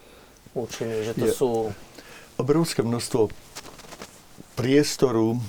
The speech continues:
Speaker 2: v našom spoločenskom živote, vôbec v spoločenskom, poviem. Veľmi som sa tešil, keď som tento týždeň počúval, tuším vo Vaste, lebo kde robia nejak-, robili teraz nejaké školenia, stretnutia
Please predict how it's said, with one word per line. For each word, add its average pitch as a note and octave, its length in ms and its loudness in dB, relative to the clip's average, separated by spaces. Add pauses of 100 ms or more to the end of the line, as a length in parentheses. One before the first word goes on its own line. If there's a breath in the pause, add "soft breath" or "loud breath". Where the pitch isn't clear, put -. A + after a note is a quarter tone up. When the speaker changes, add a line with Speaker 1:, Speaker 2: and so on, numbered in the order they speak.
Speaker 2:
v G#2+ 160 -2
našom A2+ 320 0
spoločenskom B2 840 0
živote, G#2+ 460 2
vôbec C3+ 480 -2
v - 80 -10
spoločenskom, G#2+ 760 -2
poviem. G2+ 300 -4 (420 loud breath)
Veľmi E3+ 240 2
som E3+ 160 0
sa A#2+ 160 2
tešil, C3 460 -2
keď A2+ 160 -2
som A2+ 160 -2
tento A#2 260 0
týždeň A2+ 460 -2
počúval, G#2+ 640 0 (420)
tuším G#2 300 -4
vo G2+ 160 -2
Vaste, G#2+ 400 -4
lebo G2+ 260 -2
kde G2+ 380 0
robia G#2 260 0
nejak-, G2+ 220 -2
robili G#2+ 320 -2
teraz G2+ 240 -4
nejaké G#2 240 -2
školenia, G#2+ 560 0
stretnutia G#2 720 0